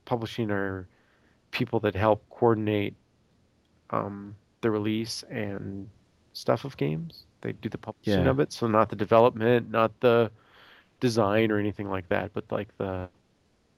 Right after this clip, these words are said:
Speaker 1: business side of it more so than the,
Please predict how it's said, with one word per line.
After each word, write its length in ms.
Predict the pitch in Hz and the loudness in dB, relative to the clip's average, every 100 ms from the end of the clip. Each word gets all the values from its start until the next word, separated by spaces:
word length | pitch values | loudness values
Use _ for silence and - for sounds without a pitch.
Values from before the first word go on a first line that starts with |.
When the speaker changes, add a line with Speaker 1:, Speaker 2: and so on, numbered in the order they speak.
| - | 0
Speaker 1:
business 400 | 123 104 107 90 | 0 2 -4 -4
side 420 | - 98 95 98 | -4 0 0 0
of 200 | 98 92 | -2 -4
it 160 | 98 98 _ _ _ | -6 -8 _ _ _
more 200 | 110 107 | -4 -4
so 300 | 98 - 110 | -4 -4 -4
than 180 | 107 113 - | -2 -6 -6
the, 300 | 107 104 | -8 -8